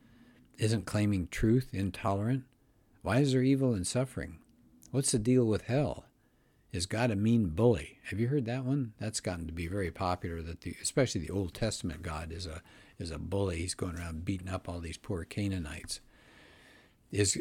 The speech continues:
if Christianity is true, why do people walk away from it? So these are the issues that this book deals with.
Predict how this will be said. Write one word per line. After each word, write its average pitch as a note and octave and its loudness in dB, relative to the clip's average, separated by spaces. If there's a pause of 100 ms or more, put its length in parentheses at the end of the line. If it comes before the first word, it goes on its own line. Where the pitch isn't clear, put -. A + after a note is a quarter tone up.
if G2 -2
Christianity A#2 6
is F2 -2
true, D3 4
why G2+ 2
do G2+ 0
people A2+ 0
walk A#2 0
away B2+ 4
from E2 -4
it? - -12 (600)
So A2 2
these C3 4
are G#2+ 4
the F2 -2
issues G2 2
that E2 -6
this F#2 -4
book - -4
deals F#2 -2
with. D#2 2